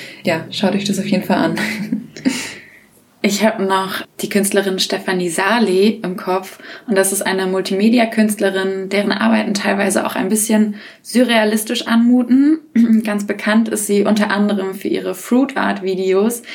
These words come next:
Speaker 2: in denen sie Früchte und teilweise auch Gemüse befingert und das ist ziemlich aufgeladen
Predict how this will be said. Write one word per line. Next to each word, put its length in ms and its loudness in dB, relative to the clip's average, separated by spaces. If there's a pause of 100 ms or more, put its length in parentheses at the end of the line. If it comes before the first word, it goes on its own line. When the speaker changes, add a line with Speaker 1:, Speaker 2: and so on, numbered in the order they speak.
(280)
Speaker 2:
in 160 2
denen 240 2
sie 180 2
Früchte 640 0
und 140 2
teilweise 380 2
auch 140 -2
Gemüse 560 2 (260)
befingert 560 4
und 140 -2
das 180 0
ist 160 -4
ziemlich 360 2
aufgeladen 880 0